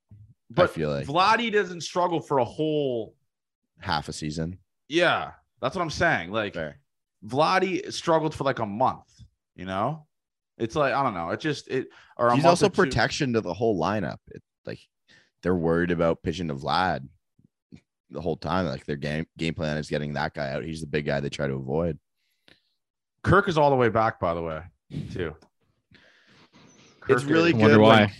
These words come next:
Speaker 2: it's really good when Kirk's back. Yeah, it's the fucking t-shirts. We,
Speaker 1: Yeah.
Speaker 2: we need to do a last seven days since the t-shirts came out, what his
Speaker 3: Mm-hmm.
Speaker 2: numbers are.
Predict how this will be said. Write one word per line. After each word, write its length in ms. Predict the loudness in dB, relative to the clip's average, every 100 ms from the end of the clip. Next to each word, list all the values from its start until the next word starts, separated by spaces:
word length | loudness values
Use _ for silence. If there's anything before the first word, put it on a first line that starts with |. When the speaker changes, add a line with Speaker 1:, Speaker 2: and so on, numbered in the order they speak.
| -18 -10
Speaker 2:
it's 140 | -6
really 260 | 0 2 4
good 180 | 4 4
when 140 | 2
Kirk's 340 | 2 2 2 2
back. 300 | 2 4 2
Yeah, 200 | 2 0
it's 140 | -2
the 80 | -8
fucking 300 | -4 -2 -4
t-shirts. 640 | -4 -4 -4 -8 -8 -16 _ _ _ _ _ -2
We, 200 | 4 6
Speaker 1:
Yeah. 140 | 6 2 -4 _ _ _ -4
Speaker 2:
we 180 | 0 2
need 220 | 2 0
to 80 | 2
do 160 | 4
a 40 | 6
last 420 | 4 2 0 2
seven 320 | 2 4 2
days 440 | 4 4 4 0
since 200 | -4 -6
the 80 | -6
t-shirts 420 | -4 -4 -2 -6
came 220 | -4 -4 -2
out, 260 | -4 -4 _
what 240 | -4 -2 -2
his 160 | -2
Speaker 3:
Mm-hmm. 80 | -2
Speaker 2:
numbers 360 | -2 -2 -4 -6
are. 260 | -6 -6